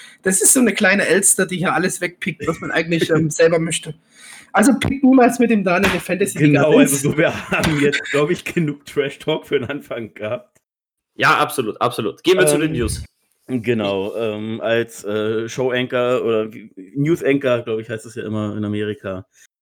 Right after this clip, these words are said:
Speaker 2: starte ich mal. Wir haben Quincy Williams, unseren höchstwahrscheinlichen Backup, äh, Weakside-Linebacker, auf die I A gepackt. Er ist aber nach Woche acht, ähm,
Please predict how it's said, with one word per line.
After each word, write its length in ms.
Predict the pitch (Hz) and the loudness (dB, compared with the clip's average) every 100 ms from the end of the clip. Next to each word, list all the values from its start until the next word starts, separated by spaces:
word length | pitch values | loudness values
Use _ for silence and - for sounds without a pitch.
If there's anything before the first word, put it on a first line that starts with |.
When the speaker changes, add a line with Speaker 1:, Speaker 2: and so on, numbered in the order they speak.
| _ | _
Speaker 2:
starte 240 | - 120 143 | 0 0 0
ich 120 | 139 | -2
mal. 480 | 127 127 127 123 110 | 2 4 4 2 0
Wir 200 | 127 123 | 0 2
haben 480 | 120 135 147 143 | 2 0 0 -4
Quincy 420 | - 139 196 - 165 | -4 -4 -2 -4 -4
Williams, 540 | 170 131 101 101 - | -2 0 0 -2 -4
unseren 600 | - 104 101 101 101 101 _ _ _ - | -4 -4 -2 0 0 -2 _ _ _ -6
höchstwahrscheinlichen 880 | 135 143 123 - 117 117 117 101 92 | -4 -2 -4 0 2 2 0 -2 0
Backup, 640 | 120 143 - 110 123 - - _ _ _ _ _ _ _ - | 0 0 0 0 0 -2 -20 _ _ _ _ _ _ _ 0
äh, 60 | 123 | 4
Weakside-Linebacker, 1700 | 113 110 113 175 - - 90 90 95 90 95 98 110 139 151 165 160 - | 6 6 4 0 -4 -4 -4 -4 -4 -2 -2 -4 -4 -2 0 0 -2 -2
auf 140 | 127 | -6
die 200 | 123 113 | -6 -4
I 60 | 107 | -2
A 240 | 92 127 | 0 0
gepackt. 520 | 120 110 - 90 - - | 2 -2 -4 -6 -6 -6
Er 140 | - | -2
ist 220 | 147 - | -4 -4
aber 640 | - 127 131 123 120 123 120 | 2 4 4 4 4 6 4
nach 400 | 110 110 131 - | 2 2 2 0
Woche 360 | 131 143 143 107 | -2 0 0 0
acht, 640 | 101 135 - - - - - | 0 0 -2 -14 -18 -16 -4
ähm, 560 | 117 117 113 113 120 | 0 2 0 0 -2